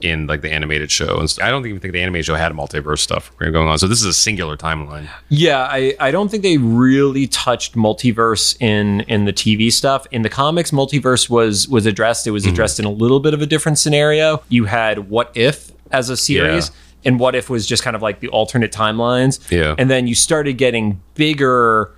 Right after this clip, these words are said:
Speaker 2: more elaborate ones, like the Age of Apocalypse as an alternate timeline,
Speaker 1: Mm-hmm.
Speaker 2: which is the timeline where Professor X was killed and Magneto takes up the helm to
Speaker 1: Mm-hmm.
Speaker 2: become the lead on the X-Men. And what does the death of this one person end up having across,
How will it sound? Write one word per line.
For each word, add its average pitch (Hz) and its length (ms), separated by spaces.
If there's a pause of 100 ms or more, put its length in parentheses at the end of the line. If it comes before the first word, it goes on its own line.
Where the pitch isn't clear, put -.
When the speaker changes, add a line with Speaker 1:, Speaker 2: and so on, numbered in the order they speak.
(260)
Speaker 2:
more 139 260
elaborate 117 680
ones, 107 280
like 107 280
the 117 260
Age 139 240
of 117 100
Apocalypse 113 760
as 113 260
an 110 80
alternate 110 420
timeline, 104 640
Speaker 1:
Mm-hmm. 87 120
Speaker 2:
which 107 180
is 101 260
the 110 100
timeline 107 640
where 104 440
Professor 107 680
X 104 220
was 110 140
killed 107 360
and 101 200
Magneto 107 440
takes 101 300
up - 80
the - 60
helm 104 380
to 104 280
Speaker 1:
Mm-hmm. - 320
Speaker 2:
become 110 300
the 104 80
lead 107 240
on 104 100
the 104 120
X-Men. 101 360
And 101 160 (440)
what 117 320
does 120 160
the 120 80
death 113 280
of 101 140
this 104 160
one 107 180
person 117 540
end 113 260
up 107 160
having 107 460
across, 113 680